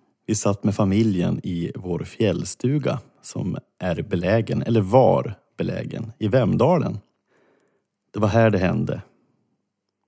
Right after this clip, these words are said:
Det var här mitt liv skulle förändras för alltid. Min pappa satt och ritade på ett papper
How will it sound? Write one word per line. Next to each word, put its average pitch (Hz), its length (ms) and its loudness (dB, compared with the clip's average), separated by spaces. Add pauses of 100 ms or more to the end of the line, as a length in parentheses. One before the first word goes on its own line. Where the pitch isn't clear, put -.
(260)
Det 113 60 0
var 101 100 6
här 95 340 4
mitt 92 240 -2
liv 98 480 -2
skulle - 320 -4
förändras 90 680 -2 (100)
för 85 160 -2
alltid. - 500 -4 (2000)
Min 127 180 6
pappa 135 580 2 (400)
satt - 260 0
och 107 60 4
ritade 104 440 0
på 92 80 0
ett 101 120 -6
papper 98 680 2